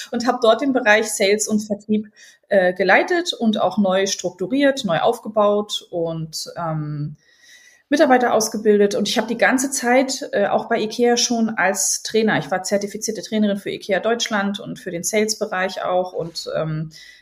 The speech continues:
hab Führungsnachwuchskräfte ausgebildet. Das hab ich dann in der Autostadt auch mitgemacht in meinem Bereich, hab meine Leute ausgebildet,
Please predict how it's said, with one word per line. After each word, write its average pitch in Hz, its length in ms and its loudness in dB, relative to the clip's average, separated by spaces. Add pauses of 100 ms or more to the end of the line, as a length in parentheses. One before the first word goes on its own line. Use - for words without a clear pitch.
hab 165 140 -6
Führungsnachwuchskräfte 202 1000 0
ausgebildet. 175 540 -2
Das - 100 -6
hab 202 100 -4
ich - 120 -6
dann 160 140 -8
in 151 80 -4
der 151 140 -4
Autostadt - 460 -8
auch 269 260 2
mitgemacht 247 580 -4
in 226 120 0
meinem 220 340 0
Bereich, 208 460 4
hab - 120 -10
meine 160 200 -4
Leute 262 260 0
ausgebildet, 202 640 0